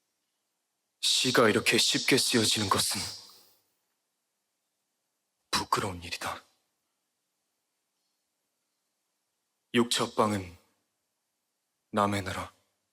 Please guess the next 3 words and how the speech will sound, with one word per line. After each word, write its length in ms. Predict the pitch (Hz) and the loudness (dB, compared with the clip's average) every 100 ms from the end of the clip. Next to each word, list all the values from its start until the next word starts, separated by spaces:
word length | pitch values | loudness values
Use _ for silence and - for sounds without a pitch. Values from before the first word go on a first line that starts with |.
| _ _ _ _ _ _ _ _ _ _ _ _ _ _ _ _ _ _ _ _ _ _ _ _ _ _ - | _ _ _ _ _ _ _ _ _ _ _ _ _ _ _ _ _ _ _ _ _ _ _ _ _ _ -8
창밖에 720 | - 131 120 113 - 104 90 - _ _ _ _ _ _ _ _ _ - | -2 2 2 0 -2 -4 -4 -12 _ _ _ _ _ _ _ _ _ 0
밤비가 440 | 135 131 139 135 | 2 2 2 2
속살거리는데 1000 | - 151 - 131 117 104 95 92 92 | 2 0 2 2 2 0 -4 -4 -6